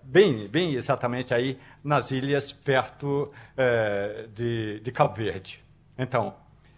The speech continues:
essa história de a gente falar de tonalidade ou da oralidade da língua portuguesa, a do Brasil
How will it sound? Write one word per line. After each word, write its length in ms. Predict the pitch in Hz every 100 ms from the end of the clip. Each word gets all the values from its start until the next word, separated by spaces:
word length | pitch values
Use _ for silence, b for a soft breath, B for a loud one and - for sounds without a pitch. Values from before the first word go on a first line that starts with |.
| b _ - -
essa 300 | 170 202 175
história 640 | 127 - 123 98 95 85 b b -
de 180 | 123 127
a 60 |
gente 400 | 117 143 - 139 - - -
falar 280 | - 131 131
de 200 | 120 135 - _ _ -
tonalidade 800 | 226 226 185 131 139 170 113 - - _ _ _
ou 120 | 139
da 360 | 131 143 - -
oralidade 1000 | 202 220 208 175 135 117 135 147 - - - _
da 100 | 120
língua 280 | 117 147 127
portuguesa, 680 | 117 123 123 123 151 - - b b b b
a 80 | 135
do 120 | 135
Brasil 440 | 175 156 143 170